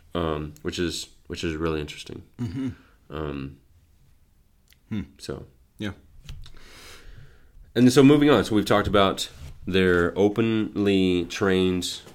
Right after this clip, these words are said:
Speaker 1: radical organizers,
Speaker 2: Mm-hmm.
Speaker 1: trained Marxists, that
Speaker 2: Mm-hmm.
Speaker 1: they are openly,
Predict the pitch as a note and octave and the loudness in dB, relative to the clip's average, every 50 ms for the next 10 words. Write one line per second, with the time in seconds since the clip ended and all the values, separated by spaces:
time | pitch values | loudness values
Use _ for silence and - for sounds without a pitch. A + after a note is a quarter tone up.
0 | - _ - - - - F#2 F#2+ F#2+ F#2 F#2+ F#2 - G2 F#2 F2 E2+ E2 D#2+ - | -20 _ -20 -20 -12 -2 0 2 2 2 2 0 -2 -2 -2 0 -2 -4 -6 -10
1 | _ _ - - - - - - G2 F2 E2+ D#2+ D#2 D#2 - E2 D#2+ E2 - - | _ _ -16 -16 -16 -10 -4 -2 -2 0 0 -2 -4 -4 -6 -8 -10 -12 -12 -16
2 | - - _ E2 D#2 E2 F2 F#2 F#2+ G2 G2+ G2 F#2+ F2 D#2+ D#2 - - F2 F#2 | -20 -20 _ -12 -10 -4 -2 0 0 0 0 0 -2 -4 -4 -6 -8 -12 -14 -14
3 | - - - - - _ _ _ _ - - - - - - F2 F2 D#2+ D#2 F2+ | -14 -16 -18 -20 -20 _ _ _ _ -20 -20 -20 -20 -12 -8 -6 -6 -2 0 2
4 | F2 E2+ E2+ E2+ E2+ - - - - - C#2+ D#2+ D#2 - - F#2+ F#2+ F#2+ - G2+ | 2 2 2 2 0 -2 -6 -12 -14 -10 -8 -6 -6 -2 0 0 0 0 -2 -4
5 | G2 G2 F#2+ F#2 F#2 F2+ E2+ E2+ F2 A2+ | -2 0 0 0 0 0 -2 -4 -6 -8